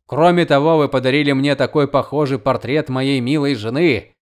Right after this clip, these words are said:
Ну, прям вылитая она. Я повешу его в каюте. Он направился к Ялбу, чтобы дать указание. Шалан ждала, положив рисовальные принадлежности обратно в кожаную сумку. Ялб.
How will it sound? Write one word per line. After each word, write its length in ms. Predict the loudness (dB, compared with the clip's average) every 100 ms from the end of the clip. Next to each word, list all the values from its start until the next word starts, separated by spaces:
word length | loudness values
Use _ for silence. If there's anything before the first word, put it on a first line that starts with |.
| -10
Ну, 240 | 0 2
прям 400 | 2 2 2 2
вылитая 540 | 2 0 0 0 2 2
она. 340 | 0 -2 -4 _ _ _ -16
Я 280 | -2 2 4
повешу 460 | 2 2 0 0
его 220 | -2 0 0
в 60 |
каюте. 500 | -2 -2 -2 -4 -12 _ _ -4
Он 200 | 0 2
направился 580 | 2 4 2 2 -4 -6
к 80 |
Ялбу, 360 | 0 2 2 -4
чтобы 260 | -6 -6 -4
дать 200 | -4 -6
указание. 600 | -8 -6 -8 -8 -16 -20 _ _ _ _ _
Шалан 380 | -4 2 2 2
ждала, 600 | 0 2 2 4 2 0 -6 -2
положив 540 | 0 0 0 -2 0
рисовальные 720 | -4 -2 -2 0 0 0 -4
принадлежности 880 | -4 -6 -6 -4 -4 -2 -4 -4 -4
обратно 480 | -2 0 0 -2 -8
в 60 |
кожаную 460 | -6 -6 -4 -4 -4
сумку. 480 | -4 -6 -6 -14 -18 _ _ _ _ _ _
Ялб. 420 | -12 -4 -4 -4